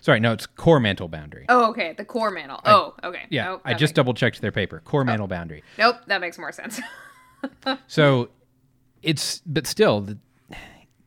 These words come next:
Speaker 1: getting the right concentrations of uranium there, getting enough of it to make an explosion that big.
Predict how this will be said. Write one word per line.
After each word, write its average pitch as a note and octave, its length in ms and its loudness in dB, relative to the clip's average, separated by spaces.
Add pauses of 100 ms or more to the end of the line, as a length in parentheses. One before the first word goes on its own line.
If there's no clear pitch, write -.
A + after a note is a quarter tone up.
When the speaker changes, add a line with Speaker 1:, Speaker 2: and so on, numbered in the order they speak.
(220)
Speaker 1:
getting C#3+ 420 2
the G#2 140 0
right A2+ 300 0
concentrations G#2+ 760 -6
of F2+ 80 -12
uranium G2 440 -6
there, F2+ 120 -6
getting G#2+ 240 -4
enough F#2+ 460 -4
of A#2 100 -2
it C3 140 -4
to - 80 -6
make G2+ 200 -2
an - 80 -2
explosion G2 600 -6
that G#2+ 240 -8
big. F3 320 -6